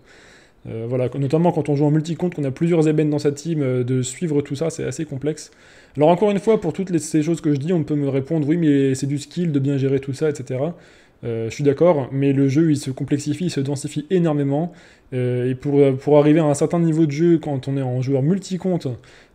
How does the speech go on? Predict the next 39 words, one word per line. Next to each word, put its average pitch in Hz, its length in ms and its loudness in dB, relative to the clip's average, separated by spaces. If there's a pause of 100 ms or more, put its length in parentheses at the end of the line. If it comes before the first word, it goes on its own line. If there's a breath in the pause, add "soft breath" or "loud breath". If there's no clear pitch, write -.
euh, 117 260 -2
sur 139 180 -2
des 139 200 2
équipes 147 340 -2
trois - 180 0
v 151 100 2
trois 151 180 -2
en 143 80 0
P 143 100 -2
V 135 140 0
P, 170 260 0 (300 loud breath)
ça - 180 -2
devient 135 280 -2 (100)
extrêmement 175 500 0
lourd, 160 540 2
euh, 127 240 -2
en 131 100 -4
fait, 156 220 0
en 131 320 -2
allant 139 200 0
chercher 151 300 -4
l'information 151 500 -2
de 135 120 -2
tous 170 160 -8
ces 143 180 -2
éléments, 135 380 -2 (320 loud breath)
et 147 140 2
autant 170 280 4
fluidifier, 170 720 -2
euh, 127 180 2
l'information 151 640 -2
qui 139 180 -6
est 127 40 -2
disponible 143 480 -2
et 131 60 0
la 123 160 -2
lisibilité 147 480 -4
du 139 120 -4
combat, 131 280 -4